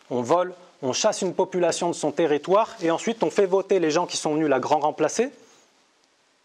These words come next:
et on appelle ça une démocratie. Mais si jamais il y a des Sarrasins qui viennent en France, qui coupent des têtes,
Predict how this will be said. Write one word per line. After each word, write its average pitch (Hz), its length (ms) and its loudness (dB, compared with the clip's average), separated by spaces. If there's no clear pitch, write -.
et 151 40 2
on 151 100 2
appelle 147 220 0
ça 175 140 0
une 156 80 -2
démocratie. 135 580 -2
Mais 117 100 -4
si 170 160 -4
jamais 165 240 0
il 170 60 2
y - 20 2
a 127 60 0
des 127 120 0
Sarrasins 135 480 0
qui 135 120 -10
viennent 120 160 -4
en 123 80 -4
France, 151 260 -6
qui 127 100 -12
coupent 139 200 -8
des 139 120 0
têtes, 160 340 -4